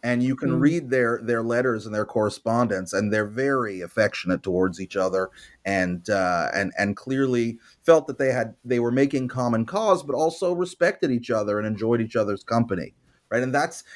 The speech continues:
Speaker 1: it's that last point that I think is so important, that these are, these were friends. These were people that made an effort to spend time together, to write to each other, right? To, that, that they
Speaker 2: Exactly.
Speaker 1: prioritized their relationships,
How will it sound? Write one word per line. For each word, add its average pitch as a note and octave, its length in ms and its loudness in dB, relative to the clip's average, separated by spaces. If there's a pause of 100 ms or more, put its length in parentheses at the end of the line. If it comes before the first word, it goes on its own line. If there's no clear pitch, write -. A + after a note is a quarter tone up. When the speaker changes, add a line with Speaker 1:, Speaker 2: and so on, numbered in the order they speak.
Speaker 1:
it's D3+ 180 0
that D#3+ 180 4
last F3+ 360 -2
point A#2 280 -2
that A2 100 2
I A2 80 2
think B2 240 -4
is A2 140 -2
so A2 160 4
important, G#2+ 460 0
that G#2+ 120 -8
these E3+ 180 -4
are, G#3 220 0
these G#3 180 -6
were G#3+ 120 2
friends. G#3 400 -2
These D3+ 160 0
were E3 80 -2
people F3 420 0 (220)
that C#3 260 2 (160)
made D3 400 0
an C#3 180 0
effort C#3+ 520 -2
to B2 80 -2
spend C#3 400 -2
time D#3 340 -2
together, F#2 480 -2
to B2 140 -4
write B2+ 380 -2
to G#2 200 -2
each - 180 -6
other, D2 440 -2 (280)
right? B2+ 280 2
To, - 100 -6
that, A#2+ 380 0
that A#2 280 0
they A#2 300 0
Speaker 2:
Exactly. C#3+ 260 -2
Speaker 1:
prioritized C3 960 -2
their A2+ 220 2
relationships, A2 1000 -4